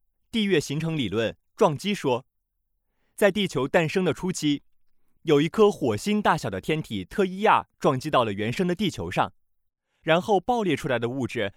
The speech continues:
就进入了环绕地球的轨道，逐渐形成了月球。这一猜想解释了很多的疑点，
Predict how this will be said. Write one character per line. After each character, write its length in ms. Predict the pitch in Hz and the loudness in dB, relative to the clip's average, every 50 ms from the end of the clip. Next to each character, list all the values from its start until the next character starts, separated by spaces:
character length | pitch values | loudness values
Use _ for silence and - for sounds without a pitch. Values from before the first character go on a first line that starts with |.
| _ | _
就 120 | - 170 156 | -2 0 0
进 200 | - 180 165 151 | 2 2 0 0
入 120 | 147 143 | 0 0
了 120 | 127 110 | -2 -2
环 240 | - - 123 104 113 | -2 0 -2 0 0
绕 180 | 151 175 151 143 | 2 0 0 0
地 140 | - 190 160 | 0 -4 -4
球 120 | - 127 | -4 -4
的 80 | 139 160 | -6 -4
轨 200 | - 110 82 73 | -4 -4 -6 -2
道， 320 | - 135 135 110 - - _ _ _ _ _ _ _ _ _ | 2 2 2 2 0 -4 _ _ _ _ _ _ _ _ _
逐 160 | - 143 170 | -6 -4 -4
渐 220 | 196 - 240 196 | -2 0 0 0
形 180 | 156 - - 131 | 0 -2 -4 -4
成 140 | 127 123 127 | -4 -4 -4
了 80 | 117 | -2
月 160 | 117 127 120 107 | -2 -2 -2 -2
球。 400 | - - - 87 82 90 107 - _ _ _ _ _ _ _ _ _ _ _ | -4 -6 -6 -6 -6 -6 -8 -10 _ _ _ _ _ _ _ _ _ _ _
这 140 | - - 262 | -2 -2 0
一 140 | 208 160 131 | 0 0 -2
猜 200 | - 156 127 123 | 0 0 0 0
想 300 | - - 98 85 82 - _ _ _ | 0 -2 -4 -6 -6 -8 _ _ _
解 180 | - 143 127 | -2 -2 0
释 140 | 110 - 147 | 0 0 -2
了 80 | 135 127 | -2 -2
很 240 | - 135 101 90 | -2 -4 -6 -4
多 120 | 85 160 196 | -2 0 0
的 80 | 196 | 0
疑 140 | 185 123 107 | 0 -2 -4
点， 280 | 104 117 98 80 76 | -4 -4 -4 -4 -4